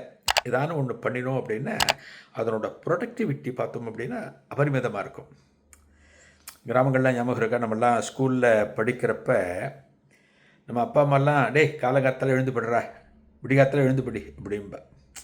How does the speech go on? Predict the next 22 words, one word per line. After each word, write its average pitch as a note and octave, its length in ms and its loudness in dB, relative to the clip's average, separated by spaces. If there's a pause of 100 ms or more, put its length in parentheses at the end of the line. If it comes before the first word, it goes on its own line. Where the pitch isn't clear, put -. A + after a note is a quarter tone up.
(240)
இப்ப C#3+ 220 -2
உள்டாயிடுது. F3+ 600 0
எல்லாம் B2+ 280 0
ராத்திரி D#3+ 420 0
பன்னெண்டரை, B2+ 680 0
ஒரு B2 160 -2
மணி C3 160 -2
வரைக்கும் C3+ 400 -2
படிக்கிற, B2+ 480 -2 (360)
படுத்துட்டு C#3 320 2
காலைல C3+ 220 4
எட்டு, C3 340 0
ஒன்பது A#2 240 -4
மணிக்கு A2 240 -6
எந்திரிக்கிறா. - 420 -12 (240)
அது D3+ 200 -6
ஒரு D#3 180 -8
தப்பான F3+ 500 -4
கலாச்சாரம். - 600 -6
அது - 200 -20 (1800)
என்ன B2 280 0
சொல்றாங்க, G#2+ 520 -2